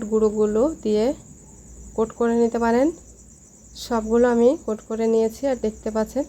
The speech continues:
কতটা ইয়ামি লাগছে, মাশাআল্লাহ, দেখে কিন্তু লোভনীয় লাগছে। আর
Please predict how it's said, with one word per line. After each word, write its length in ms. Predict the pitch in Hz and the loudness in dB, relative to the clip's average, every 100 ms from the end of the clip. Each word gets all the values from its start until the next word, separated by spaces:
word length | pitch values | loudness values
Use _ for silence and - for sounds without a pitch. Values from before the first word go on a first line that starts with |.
| - | -6
কতটা 360 | 214 214 220 | -8 -8 -4
ইয়ামি 320 | 220 214 214 214 | -2 0 0 0
লাগছে, 340 | 214 220 - 254 311 - - - - - - - - - - - - - - - - - - - 214 | -2 -6 -8 -6 -6 -12 -20 -20 -20 -20 -20 -20 -20 -20 -20 -20 -20 -20 -20 -20 -20 -20 -20 -14 -4
মাশাআল্লাহ, 580 | 208 208 226 214 220 269 220 | -4 -4 -6 -4 -2 0 0
দেখে 220 | 220 247 240 | 0 -2 -2
কিন্তু 240 | 226 220 240 | -4 -2 -2
লোভনীয় 520 | 226 214 202 214 214 | 0 -2 -2 0 2
লাগছে। 360 | 214 214 - 269 320 - - - - - - - - - - | 0 -4 -8 -6 -6 -8 -20 -20 -20 -20 -20 -20 -20 -20 -10
আর 80 | 208 | -6